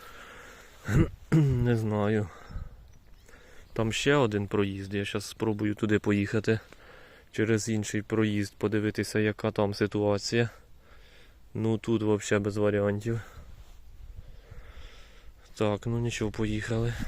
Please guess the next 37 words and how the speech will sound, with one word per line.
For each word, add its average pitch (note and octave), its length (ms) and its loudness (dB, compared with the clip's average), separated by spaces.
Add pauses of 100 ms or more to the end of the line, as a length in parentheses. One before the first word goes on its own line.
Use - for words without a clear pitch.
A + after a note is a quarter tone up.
(800)
З'їздив A#2 420 4
я A2 120 8
на A2 180 8
інше A2+ 320 4
місце, A2 360 2
там G#2 200 2
де A2 120 4
інший G#2+ 240 4
проїзд, C#3 580 4
там A2 180 4
те G#2+ 140 6
саме, G2+ 340 2
не G#2+ 120 4
можна G2 360 4
проїхати, A#2 460 2
нереально G#2+ 500 6
взагалі G#2+ 220 6
на G#2 60 6
машині, G#2+ 400 4
на A2 120 2
такій, G#2+ 220 -2
як G#2+ 180 -2
у A#2 40 -2
мене. C#3 300 4 (1400)
То C3+ 180 6
вирішив B2 420 8
сюди B2 200 6
повернутися, B2 680 2
пройшов A#2 440 2
пішки. C#3+ 420 4 (640)
Зараз A#2+ 340 6
прогуляюсь A2 560 6
пішки - 340 -2
туди G#2 260 2
до G2+ 140 6
нашого G#2+ 360 4
місця. B2+ 460 6